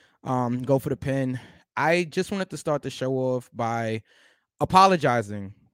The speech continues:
to everybody involved with the Survival of the Fittest match from Battle Club Pro this past Saturday.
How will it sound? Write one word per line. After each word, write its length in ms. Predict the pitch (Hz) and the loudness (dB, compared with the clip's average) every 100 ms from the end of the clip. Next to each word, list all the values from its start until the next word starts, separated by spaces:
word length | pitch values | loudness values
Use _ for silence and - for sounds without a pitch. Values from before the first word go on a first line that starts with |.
| - | -8
to 500 | 135 120 117 117 - | -4 0 0 -2 -4
everybody 600 | 123 120 117 113 117 117 | -4 -2 -2 -2 -4 -6
involved 560 | 117 107 110 113 110 113 | -8 -4 -2 0 -2 -2
with 240 | 113 110 - | -4 -4 -8
the 100 | 113 | -10
Survival 560 | - 107 107 107 107 | -8 -6 -4 -4 -6
of 160 | 107 101 | -6 -8
the 80 | 107 | -8
Fittest 420 | - 113 107 - | -4 -4 -4 -6
match 600 | 104 110 107 - - - _ | -4 -4 -4 -8 -16 -18 _
from 240 | 113 107 | -4 -2
Battle 260 | 107 107 110 | -2 -2 -4
Club 220 | - 110 - | -4 -6 -2
Pro 420 | 123 123 120 120 _ _ _ _ _ | 0 2 0 -4 _ _ _ _ _
this 220 | 117 110 | -6 -4
past 380 | - 107 107 - | -4 -4 -4 0
Saturday. 580 | 143 156 156 170 170 | 2 4 4 2 2